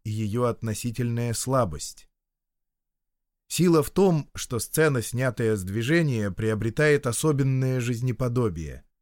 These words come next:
Ведь человек видит мир как бы в беспрерывной панораме. Взгляд его всё время блуждает, и если даже иногда останавливается, сосредоточившись на каком-нибудь предмете, то вслед за тем вновь начинает своё бесконечное обозрение мира.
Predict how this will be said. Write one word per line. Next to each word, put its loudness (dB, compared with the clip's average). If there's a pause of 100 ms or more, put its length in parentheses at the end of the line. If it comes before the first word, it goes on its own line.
(640)
Ведь -4
человек 2
видит -2
мир 2
как 0
бы 2
в -2
беспрерывной 0
панораме. 0 (480)
Взгляд 0
его 0
всё -4
время 2
блуждает, 0 (200)
и -2
если 0
даже 2
иногда 0
останавливается, -2
сосредоточившись -6
на -6
каком-нибудь -4
предмете, -4 (560)
то 0
вслед -2
за 2
тем 2 (160)
вновь 2
начинает -2
своё -2
бесконечное -2
обозрение -2
мира. -4